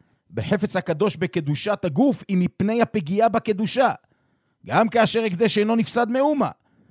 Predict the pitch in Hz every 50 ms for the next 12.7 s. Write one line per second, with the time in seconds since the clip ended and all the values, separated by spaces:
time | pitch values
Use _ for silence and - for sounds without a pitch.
0 | - - - - 107 - 180 196 202 180 156 - - 208 185 - - - 196 196
1 | 202 185 165 - 220 254 277 240 185 160 - 156 165 165 170 - - 196 233 254
2 | 262 262 220 233 240 240 220 170 175 170 247 233 - - - - 202 190 190 185
3 | 170 160 165 165 151 139 156 - 160 143 131 135 - - 110 87 - _ _ _
4 | _ _ _ _ - 107 117 113 127 - - 104 104 107 - _ _ _ _ _
5 | _ - _ _ _ _ _ - 113 156 202 220 214 - 202 180 196 208 214 -
6 | 202 175 147 143 196 202 - 165 180 147 170 170 175 190 208 208 196 185 175 165
7 | 143 127 165 196 185 156 180 185 190 196 202 190 180 170 147 - - 226 240 -
8 | - 180 - - 208 - 202 202 - - 220 208 214 220 208 214 233 247 294 277
9 | 214 - - _ _ _ _ _ _ _ - 147 127 131 147 175 - - 175 -
10 | - 226 240 233 226 226 - - 233 226 226 262 - - 196 - 175 160 156 156
11 | 151 151 151 151 151 165 - - _ _ _ _ _ _ _ _ _ _ _ _
12 | 151 156 151 131 143 139 135 131 - 147 - - 107 95